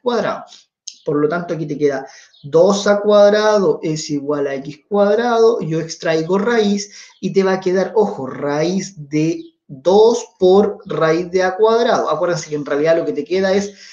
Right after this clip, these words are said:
raíz de dos A cuadrado, pero como hay un por y en las raíces tú puedes separar esto como una multiplicación,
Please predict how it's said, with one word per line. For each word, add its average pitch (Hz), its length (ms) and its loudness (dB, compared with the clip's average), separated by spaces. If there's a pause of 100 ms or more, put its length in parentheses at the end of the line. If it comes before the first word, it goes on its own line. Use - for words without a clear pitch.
(180)
raíz 180 560 2
de 190 100 2
dos 180 340 -4
A 196 200 0
cuadrado, 220 520 0
pero 147 220 -2
como 151 260 -4
hay 180 200 0
un 208 220 -4
por 233 440 2
y 156 160 -6
en 147 80 -2
las 147 180 -4
raíces 160 380 -6
tú 156 160 -14
puedes 160 340 -2
separar 156 640 -2 (680)
esto 202 580 0 (760)
como 117 180 -14
una 131 200 -6
multiplicación, 190 840 -4